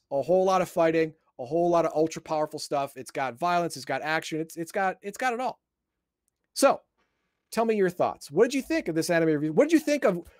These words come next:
of Dragon Ball in general. I'm talking Dragon Ball, Dragon Ball Z, Dragon Ball Kai, Dragon Ball G T, Dragon Ball Super, everything. Dragon Ball movies. What do you think about 'em? What's your favorite one? Go ahead and tell me.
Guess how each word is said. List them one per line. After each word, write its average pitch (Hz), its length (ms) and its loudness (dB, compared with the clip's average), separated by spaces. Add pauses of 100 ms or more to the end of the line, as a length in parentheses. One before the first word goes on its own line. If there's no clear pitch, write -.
(140)
of 170 180 4
Dragon 220 560 2
Ball 202 360 8
in 160 280 -2
general. 143 560 2 (200)
I'm 220 120 -2
talking 208 340 -2
Dragon 190 320 2
Ball, 196 260 4
Dragon 143 260 -4
Ball 127 160 -4
Z, 180 420 -6
Dragon 135 320 -8
Ball 120 220 -4
Kai, 185 340 -2
Dragon 123 260 -6
Ball 113 180 -4
G 185 220 -6
T, 185 320 -6 (240)
Dragon 131 260 -2
Ball 117 140 -2
Super, 190 600 0 (360)
everything. 214 560 2 (280)
Dragon 135 220 0
Ball 123 180 2
movies. 196 600 2 (400)
What 185 120 -8
do 247 40 -4
you 226 60 -8
think 247 200 -2
about 143 220 2
'em? 92 80 -12 (380)
What's 165 140 -4
your 202 80 -2
favorite 208 280 2
one? 165 260 0 (180)
Go 202 100 0
ahead 208 100 4
and 185 60 -4
tell 208 180 -2
me. - 180 -14